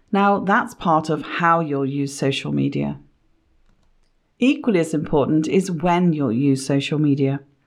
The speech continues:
As much as we love technology, one part you don't want to automate is your ability to interact with your followers.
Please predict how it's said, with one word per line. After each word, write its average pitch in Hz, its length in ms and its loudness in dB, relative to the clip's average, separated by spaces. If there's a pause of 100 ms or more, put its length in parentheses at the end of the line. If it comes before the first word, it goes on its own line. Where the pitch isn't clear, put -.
(280)
As 180 120 2
much 208 280 0
as 240 100 -6
we 175 140 2
love 170 300 0
technology, 147 680 0
one 180 240 2
part 156 300 0
you 165 100 -6
don't 165 320 -2
want 156 160 0
to 160 80 -8
automate 147 500 -2
is 170 160 -4
your 175 120 2
ability 190 540 0
to 151 360 0
interact 165 640 -2 (260)
with 170 180 -2
your - 120 -4
followers. 135 600 -4